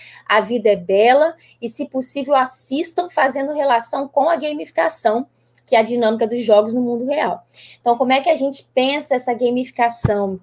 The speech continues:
né? Nós trouxemos aqui, eu vi lá que a,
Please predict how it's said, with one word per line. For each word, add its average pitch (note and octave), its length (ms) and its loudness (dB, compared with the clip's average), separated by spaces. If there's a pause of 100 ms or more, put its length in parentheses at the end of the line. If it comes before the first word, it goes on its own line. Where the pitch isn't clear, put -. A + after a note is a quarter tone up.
né? A#3+ 360 2 (880)
Nós A3+ 260 2
trouxemos A#3+ 500 4
aqui, A#3+ 420 0
eu A#3 140 8
vi A#3 200 -6
lá A3+ 380 4
que A#3 220 0
a, G3+ 580 0